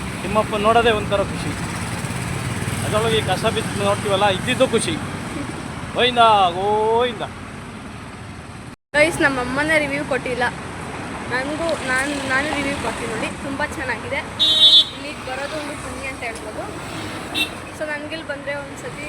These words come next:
Speaker 2: ದೇವ್ರ ದರ್ಶನ ಮಾಡಿ ಬಂದ ತಕ್ಷಣ ಫುಲ್ ಅಳು ಬರ್ತಿರುತ್ತೆ. ಏನೋ ಗೊತ್ತಿಲ್ಲ, ದೇವ್ರನ್ನ, ತಿರುಪತಿನ, ತಿಮ್ಮಪ್ಪನ ನೋಡ್ತಿದ್ರೆ ಫುಲ್ಲು ನಗು ಮುಖ ಇರುತ್ತೆ. ತುಂಬಾ ಖುಷಿಯಾಗುತ್ತೆ ಆ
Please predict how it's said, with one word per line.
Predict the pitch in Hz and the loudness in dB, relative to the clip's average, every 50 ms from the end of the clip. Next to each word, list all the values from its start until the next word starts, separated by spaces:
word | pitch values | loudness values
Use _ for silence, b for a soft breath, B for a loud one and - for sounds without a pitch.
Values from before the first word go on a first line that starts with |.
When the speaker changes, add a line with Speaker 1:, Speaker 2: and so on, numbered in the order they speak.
| 277 277 | -8 -6
Speaker 2:
ದೇವ್ರ | 269 262 277 277 277 | -6 -6 -6 -6 -6
ದರ್ಶನ | 277 - - 294 285 285 277 | -6 -6 -6 -8 -8 -6 -6
ಮಾಡಿ | 269 269 277 254 | -6 -8 -8 -8
ಬಂದ | 247 254 254 262 | -10 -10 -10 -10
ತಕ್ಷಣ | 269 269 277 277 269 262 | -10 -10 -10 -12 -10 -10
ಫುಲ್ | 262 269 269 247 | -10 -8 -8 -8
ಅಳು | 240 254 262 262 | -6 -6 -6 -6
ಬರ್ತಿರುತ್ತೆ. | 262 247 262 254 262 262 240 240 233 240 - 240 233 240 240 240 - - - - - - - - - - - - - - - - - - - - - - - - - - - - 269 | -8 -10 -10 -10 -10 -8 -8 -8 -8 -8 -8 -8 -6 -6 -6 -6 -8 -10 -12 -10 -10 -10 -10 -10 -8 -8 -8 -8 -8 -8 -6 -6 -6 -6 -6 -8 -8 -8 -8 -8 -8 -8 -8 -6 -6
ಏನೋ | 285 302 294 277 | -4 -4 -2 -4
ಗೊತ್ತಿಲ್ಲ, | 240 - 277 269 262 240 233 - - - - - 233 | -4 -4 -2 -2 -2 -2 -2 -4 -8 -10 -8 -2 2
ದೇವ್ರನ್ನ, | 277 285 320 339 339 349 339 - - | 6 6 6 6 6 2 -2 -4 -4
ತಿರುಪತಿನ, | 302 311 330 - 349 - 330 311 302 285 285 294 294 - | -4 -4 -4 -4 -6 -4 -4 -2 0 0 0 0 0 -2
ತಿಮ್ಮಪ್ಪನ | 320 285 294 294 311 311 311 311 302 294 | -6 -4 -4 -4 -4 -4 -4 -2 0 0
ನೋಡ್ತಿದ್ರೆ | 302 359 - 285 294 277 277 294 - - | 0 0 -2 -4 -2 0 0 0 0 -2
ಫುಲ್ಲು | - 294 285 302 302 311 330 339 330 311 - - - 277 277 269 269 269 | -4 -4 -4 -2 -2 -2 -2 -2 -2 -4 -6 -6 -8 -6 -6 -4 -4 -2
ನಗು | 277 269 269 320 339 330 | -2 -2 -2 -4 -4 -4
ಮುಖ | 330 320 - 302 294 285 302 | -4 -2 0 0 2 2 0
ಇರುತ್ತೆ. | 294 285 - - 269 277 277 - 302 | -2 -4 -4 -2 0 0 0 -2 -6
ತುಂಬಾ | 285 277 277 294 302 311 320 370 - | -8 -8 -6 -6 -4 -4 -4 -4 -6
ಖುಷಿಯಾಗುತ್ತೆ | 339 311 - - 294 269 262 262 269 - 254 262 | -6 -6 -6 -6 -6 -6 -6 -6 -6 -4 -4 -4
ಆ | 262 | -4